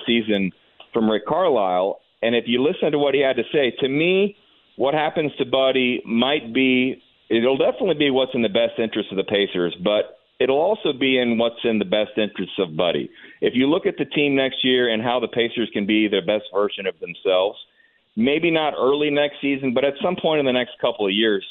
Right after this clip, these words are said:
it's probably Buddy Hield as maybe a sixth man, a shooter off the bench. And if he wants to be here in that role, I think they would be thrilled to have him for a long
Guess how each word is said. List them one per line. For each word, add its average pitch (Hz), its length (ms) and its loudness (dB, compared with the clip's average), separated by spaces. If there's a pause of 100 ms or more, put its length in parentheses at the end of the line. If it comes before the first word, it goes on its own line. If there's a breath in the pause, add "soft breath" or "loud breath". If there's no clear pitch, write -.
(320)
it's 120 220 0
probably 131 720 0 (340 loud breath)
Buddy 123 280 0
Hield 120 320 2
as 101 100 0 (160)
maybe 110 300 2
a - 20 2 (100)
sixth - 240 -4
man, 104 360 2
a 101 40 0 (120)
shooter 113 280 2
off 107 200 0
the 101 60 -2
bench. 98 340 0 (580 soft breath)
And 131 140 2
if 127 120 0
he 180 100 0
wants 156 360 0
to 160 80 0
be 127 400 0
here 139 280 4
in 127 180 2
that 131 180 2
role, 120 400 2
I 110 80 2
think 123 240 -4
they 113 140 2
would 101 180 -2
be 101 240 -2
thrilled 113 340 0
to 104 100 -2
have 101 260 -2
him 107 260 -2
for 101 120 2
a 95 60 2
long 87 280 -2